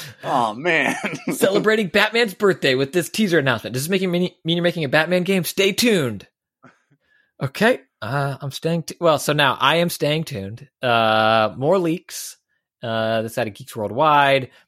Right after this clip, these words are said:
Speaker 2: that it is going to be the Batman game. Originally, yes, those leaks of the Damian Wayne Arkham game were true, but it was canceled. There's a lot out of this, apparently, too. Rocksteady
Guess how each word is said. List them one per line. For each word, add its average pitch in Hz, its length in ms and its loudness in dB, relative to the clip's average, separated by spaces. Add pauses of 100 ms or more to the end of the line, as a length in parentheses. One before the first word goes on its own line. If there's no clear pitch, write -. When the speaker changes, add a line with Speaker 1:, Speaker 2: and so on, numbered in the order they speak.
(120)
Speaker 2:
that 120 260 0
it 127 100 -2
is 147 180 2
going 156 260 0
to 139 100 -4
be 143 480 0
the 127 160 0
Batman 110 400 0
game. 107 240 -2
Originally, 143 800 2
yes, 131 360 2
those 117 220 0
leaks 131 300 2
of 107 260 -2
the 110 160 2
Damian 117 560 2
Wayne 117 400 2
Arkham 104 400 -4
game 104 340 -2
were 95 200 -2
true, 113 640 0
but 117 140 0
it 104 120 -2
was 110 280 -2 (260)
canceled. 110 540 0
There's 117 120 2
a 120 60 4
lot 139 220 4
out 117 180 2
of 104 60 0
this, 104 180 -2
apparently, 107 420 -4
too. 107 260 -2
Rocksteady 104 720 0